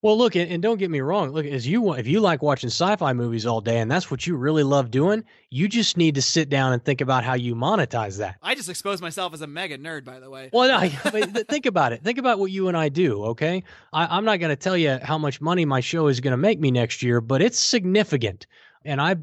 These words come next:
Speaker 1: I, I'm lucky in that regard. I've spent two years working on it, but we're now at a place where the thing is,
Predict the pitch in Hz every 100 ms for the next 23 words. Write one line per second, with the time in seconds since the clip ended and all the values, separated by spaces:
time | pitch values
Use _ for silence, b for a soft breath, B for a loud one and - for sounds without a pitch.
0 | 165 151 147 143 135 143 226 233 165 131
1 | 120 123 - 123 120 110 113 127 - 202
2 | - 190 160 160 147 120 175 220 151 117
3 | 107 127 131 131 143 139 175 185 151 -
4 | 147 135 - 139 127 - 160 135 -